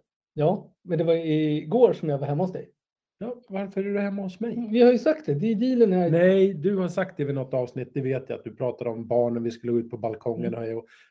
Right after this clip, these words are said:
Speaker 2: men då tror jag att jag zoomade ut när du pratade. Det fastnade inte, så du,
Speaker 1: Nej,
Speaker 2: jag
Speaker 1: men
Speaker 2: vet
Speaker 1: det,
Speaker 2: att du har
Speaker 1: det,
Speaker 2: sagt
Speaker 1: det är många
Speaker 2: att så här
Speaker 1: lyssnare, det är många lyssnare som har hört av sig och frågar, de vill ha uppföljning på det här.
Speaker 2: Jo, men det är de lysn-,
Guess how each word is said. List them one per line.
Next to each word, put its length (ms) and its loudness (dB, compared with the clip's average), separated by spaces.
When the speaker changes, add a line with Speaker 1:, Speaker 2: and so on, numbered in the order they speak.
Speaker 2:
men 120 -6
då 80 4
tror 120 2
jag 100 4
att 60 -8
jag 120 -2
zoomade 480 -4
ut 200 -2
när 120 -6
du 120 -8
pratade. 440 -8
Det 160 -4
fastnade 380 -2
inte, 120 -6
så 120 -6
du, 100 -6
Speaker 1:
Nej, 200 0
Speaker 2:
jag 140 6
Speaker 1:
men 80 10
Speaker 2:
vet 120 10
Speaker 1:
det, 60 6
Speaker 2:
att 60 6
du 40 6
har 60 8
Speaker 1:
det, 60 6
Speaker 2:
sagt 140 6
Speaker 1:
det 60 6
är 60 8
många 80 6
Speaker 2:
att 60 6
så 40 2
här 60 2
Speaker 1:
lyssnare, 220 -2
det 80 -2
är 40 0
många 200 2
lyssnare 340 -2
som 100 -6
har 80 0
hört 80 -2
av 140 2
sig 140 -4
och 80 -8
frågar, 280 0
de 160 -4
vill 100 -2
ha 80 2
uppföljning 520 -2
på 60 -4
det 60 -6
här. 100 -12
Speaker 2:
Jo, 280 -4
men 160 -8
det 100 -2
är 60 0
de 260 -8
lysn-, 320 -12